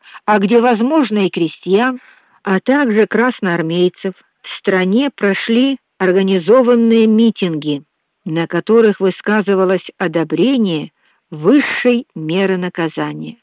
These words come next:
Органы Н К В Д, сфабриковав так называемую антисоветскую, троцкистскую военную организацию,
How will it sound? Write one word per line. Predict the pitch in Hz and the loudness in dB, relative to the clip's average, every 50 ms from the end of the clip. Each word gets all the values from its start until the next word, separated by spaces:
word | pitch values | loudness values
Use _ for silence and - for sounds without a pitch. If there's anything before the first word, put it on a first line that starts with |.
| _ _ _ _ _ _ _ _ _ _ _ _ _ _ _ _ _ - - - - - _ - | _ _ _ _ _ _ _ _ _ _ _ _ _ _ _ _ _ -20 -20 -20 -20 -14 _ 0
Органы | 214 269 320 311 269 254 285 269 262 254 - | 2 4 4 4 4 2 2 2 2 2 2
Н | - 240 269 262 226 | 2 0 0 0 0
К | - 220 190 | 0 -2 0
В | 180 180 165 | 0 0 0
Д, | 156 175 214 247 233 196 - _ _ _ _ _ _ _ - - - - | 0 0 0 0 0 -2 -6 _ _ _ _ _ _ _ -20 -18 -12 -6
сфабриковав | - 214 220 196 196 214 214 - 233 233 208 220 262 277 247 220 - - _ | -2 -2 0 2 2 2 2 2 0 0 0 2 0 0 0 -2 -4 -10 _
так | - 190 190 - | -6 -6 -4 -2
называемую | 202 202 208 170 185 214 202 180 214 220 214 196 190 190 185 185 180 175 175 175 - _ | -2 -2 -2 0 2 0 2 2 2 0 2 2 2 0 0 -2 -4 -4 -4 -6 -6 _
антисоветскую, | - 190 208 220 208 190 - 202 180 - - 190 175 165 190 233 233 - - - - 180 165 151 160 - _ _ - - - - _ | -4 -2 -2 -2 -2 -2 -2 -4 -4 -2 -2 -2 -2 0 2 0 0 0 -4 -12 -8 -4 -4 -4 -4 -8 _ _ -20 -20 -20 -14 _
троцкистскую | - 185 208 202 - - - - 247 262 247 - - - - 202 190 180 160 | -2 0 0 0 -2 -4 -10 -4 -2 -2 -2 -2 -4 -6 -2 0 0 0 2
военную | 151 190 190 175 190 240 247 233 226 202 196 190 | 0 0 0 2 2 2 2 2 0 0 0 -2
организацию, | 180 165 170 175 165 160 151 147 185 247 269 247 _ - - 165 156 160 | -2 -2 -4 -4 -4 -4 -4 -4 -2 -2 -2 -4 _ -10 -12 -10 -10 -12